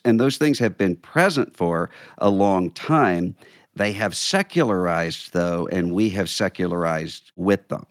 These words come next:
So if you look at, for instance, when I was a kid, if a church wanted to really grow in a community, a couple things could be done. I mean, one thing would be to be very, very practical.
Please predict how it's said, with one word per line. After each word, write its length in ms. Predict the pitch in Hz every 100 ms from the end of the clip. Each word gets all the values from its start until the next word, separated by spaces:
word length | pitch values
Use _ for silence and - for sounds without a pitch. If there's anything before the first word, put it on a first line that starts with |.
| _ _ _ _
So 160 | - 123
if 100 | 107
you 120 | 120
look 200 | 120 123
at, 160 | 120 -
for 140 | 98
instance, 480 | 98 - 90 - -
when 140 | 90
I 100 | 98
was 220 | 101 87 -
a 20 |
kid, 400 | - 131 92 87 _ _ _ _ _ _
if 160 | 110 101
a 60 |
church 400 | - - 135 -
wanted 640 | 87 95 110 - 98 87 87 _ _ -
to 180 | 104 90
really 680 | 90 101 120 113 110 98 85
grow 880 | 78 95 95 107 92 73 - - -
in 180 | 95 82
a 40 |
community, 800 | - 92 110 107 82 65 - - _ _ - _ _ _ _
a 20 |
couple 240 | - - 123
things 280 | 120 98 -
could 220 | 104 -
be 160 | 85
done. 400 | 80 117 101 82
I 40 | 82
mean, 180 | 87 - _ -
one 440 | 104 117 147 170
thing 320 | 131 110 101 95
would 180 | 95
be 280 | 95 95 92
to 160 | 90 95
be 280 | 87 90 90
very, 340 | 85 110 117
very 220 | 120 113
practical. 800 | 110 - 120 104 - - 67 -